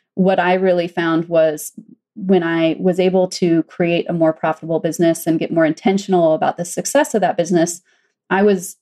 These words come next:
also able to simultaneously create more impact around the things that really matter to me. And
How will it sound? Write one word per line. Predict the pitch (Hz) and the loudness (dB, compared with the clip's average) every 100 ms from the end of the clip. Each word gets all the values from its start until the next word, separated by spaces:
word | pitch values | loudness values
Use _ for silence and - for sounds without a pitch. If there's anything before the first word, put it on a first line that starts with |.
| _ | _
also | 180 180 185 - 175 160 - | 2 2 2 0 0 0 -2
able | 170 175 | -2 -2
to | - | -4
simultaneously | - 160 160 165 156 - 160 160 - 165 | -8 -4 0 0 0 0 2 2 0 -4
create | 156 - 165 - | -4 -2 -2 0
more | 160 - | 0 2
impact | 160 160 160 156 - | 0 0 -2 -4 -4
around | 165 160 | -2 0
the | 156 | -2
things | - 156 165 | 0 0 2
that | 160 | -2
really | 165 156 156 | -2 -2 0
matter | 151 151 147 | 0 -2 -4
to | - 160 | -4 -2
me. | 151 202 202 - _ _ _ | 0 -2 -8 -20 _ _ _
And | - 175 165 160 156 | -2 0 2 4 2